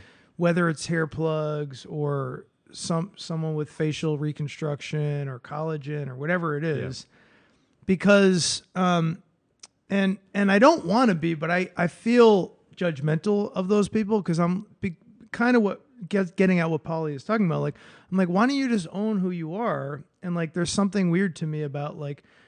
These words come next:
Speaker 1: you know, the fact that, like, you need to, like, chop up your, you know, face to conform to what you think society thinks is, like, better. But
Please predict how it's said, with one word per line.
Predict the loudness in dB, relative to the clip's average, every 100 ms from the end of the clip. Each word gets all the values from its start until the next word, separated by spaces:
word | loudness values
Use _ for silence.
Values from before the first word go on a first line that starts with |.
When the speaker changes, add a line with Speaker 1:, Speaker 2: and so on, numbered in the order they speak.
| _ _ _
Speaker 1:
you | -6 -4
know, | -4 -6 -8
the | -6
fact | 0 2 0 -4
that, | -4
like, | -4 -4 -10
you | -6 -2
need | -2 -4 -6
to, | -8
like, | -8 -10 -14 _
chop | -12 -10 -8 -6
up | -8 -8 -14
your, | -8 -6 -6 -8 -12 _ _ _ -10
you | -8
know, | -8
face | -8 -6 -4 -4
to | -6 -2 0 -2 -6
conform | -8 -6 -2 0 0
to | -4
what | -6 -8
you | -10
think | -8 -10 _ -16
society | -12 -6 0 2 2 0
thinks | -2 -4 -4
is, | -8
like, | -8 -6
better. | -8 -8 -12 -20 -20 _
But | 2 2 0